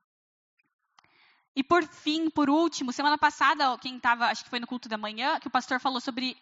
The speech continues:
a armadura de Deus, né? E um item da armadura é o capacete da salvação.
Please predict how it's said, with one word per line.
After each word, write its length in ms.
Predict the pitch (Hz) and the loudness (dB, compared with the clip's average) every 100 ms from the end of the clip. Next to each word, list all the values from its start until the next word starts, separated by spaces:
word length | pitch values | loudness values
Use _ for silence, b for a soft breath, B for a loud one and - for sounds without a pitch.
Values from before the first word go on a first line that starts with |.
| _ - | _ 0
a 80 | |
armadura 440 | 233 254 240 302 311 | 2 4 2 2 0
de 100 | 277 | -2
Deus, 300 | 240 202 196 | -4 -4 -6
né? 400 | 208 233 277 294 _ _ B B B B B _ 262 | -4 -2 -2 -6 _ _ B B B B B _ -2
E 360 | 294 370 277 - _ _ _ _ 285 | 0 0 -2 -8 _ _ _ _ -8
um 380 | 370 427 302 | -6 -6 -4
item 380 | 262 330 - 247 | 0 0 -2 0
da 100 | 226 | 2
armadura 560 | 208 214 208 247 294 - | 4 2 -4 -4 0 0
é 140 | 247 | 0
o 80 | 254 | -2
capacete 800 | - 269 269 - - 339 415 - | -2 -2 -2 -4 -10 -6 -6 -4
da 100 | 311 | -6
salvação. 680 | - 277 262 262 - 185 | 0 0 0 -4 -4 -8